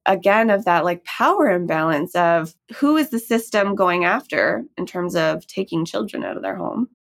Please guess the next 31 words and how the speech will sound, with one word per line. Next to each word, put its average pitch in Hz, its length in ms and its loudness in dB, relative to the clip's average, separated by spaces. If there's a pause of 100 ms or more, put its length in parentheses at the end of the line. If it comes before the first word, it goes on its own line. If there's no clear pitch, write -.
And 185 220 0
we 196 160 2
know 185 640 4
in 185 160 2
both 175 220 2
Canada 175 520 2
and 175 240 2
the 220 40 -2
States, 165 400 -4
there 170 260 2
is 165 500 0
a 165 400 0 (160)
massive 175 600 -2
overrepresentation 160 1120 -2
of 151 80 -6
Black - 260 -2
and 160 120 -2
Indigenous 165 460 -6
young 165 160 -4
people. - 440 -6 (260)
So 196 180 -2
racism 202 480 2
is 185 160 2
definitely 185 360 2
part 170 260 0
of 170 140 -2
the - 80 -6
system, - 580 -6 (180)
right? 180 400 0 (360)
And 190 220 0
then, 180 640 4